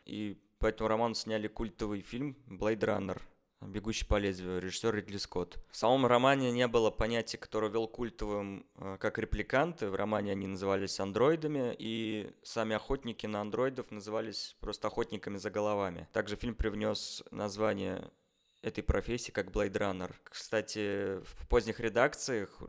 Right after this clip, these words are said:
современных уже пытались адаптировать этот роман под фильм, и, и уже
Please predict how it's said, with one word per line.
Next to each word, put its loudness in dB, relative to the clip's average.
современных -4
уже -2
пытались -2
адаптировать -4
этот -10
роман -2
под -6
фильм, -6
и, -8
и -6
уже -4